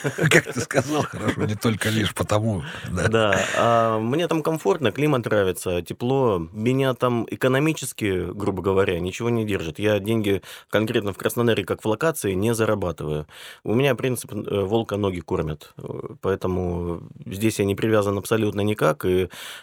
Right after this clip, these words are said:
Speaker 2: наоборот, чем больше я летаю, тем выше моё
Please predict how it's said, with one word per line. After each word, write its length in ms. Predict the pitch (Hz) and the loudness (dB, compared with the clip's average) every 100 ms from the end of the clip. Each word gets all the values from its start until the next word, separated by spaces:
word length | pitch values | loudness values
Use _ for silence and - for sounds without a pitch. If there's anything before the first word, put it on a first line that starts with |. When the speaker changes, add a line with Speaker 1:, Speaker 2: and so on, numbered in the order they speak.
| - | 0
Speaker 2:
наоборот, 400 | 107 117 120 98 | 2 4 2 0
чем 180 | 104 | -2
больше 480 | 104 104 - 98 92 | 0 0 0 2 2
я 340 | 90 95 92 90 | 2 2 4 2
летаю, 540 | 90 92 143 143 104 | 0 0 2 4 2
тем 540 | - 101 90 90 82 80 | 0 0 2 2 0 -4
выше 340 | 92 104 - | -2 -2 2
моё 600 | 98 95 95 95 87 82 | 2 2 2 2 0 -2